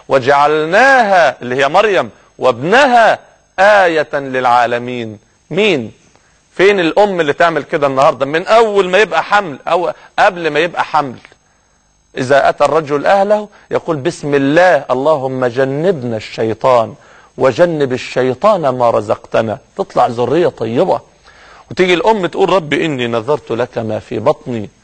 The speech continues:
ويجي الأ-، الزوج دا-، دائم الدعاء: "آه يا رب، يا رب، ربنا هب لنا من أزواجنا وذرياتنا قرة أعين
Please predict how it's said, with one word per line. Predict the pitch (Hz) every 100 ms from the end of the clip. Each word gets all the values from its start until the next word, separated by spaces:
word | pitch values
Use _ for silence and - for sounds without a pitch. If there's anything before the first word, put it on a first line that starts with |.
| _ _ _ _ _ -
ويجي | 160 262 208 202
الأ-، | 190 247 202
الزوج | 180 175 143 156 269 254 208 147 -
دا-، | 165 240 254 240
دائم | 175 254 214 208
الدعاء: | 165 208 208 240 226 202 - - _ _
"آه | 214 208 202
يا | 202 226 226 220
رب، | 247 208 160 147 -
يا | 196 208
رب، | 240 254 180
ربنا | 190 208 220
هب | 196
لنا | 220 220
من | 208
أزواجنا | 202 175 196 208 180 240 226
وذرياتنا | 202 175 202 190 202 202 202 190 302 277 143 107 _ _
قرة | 165 151 147
أعين | 147 196 226 196 143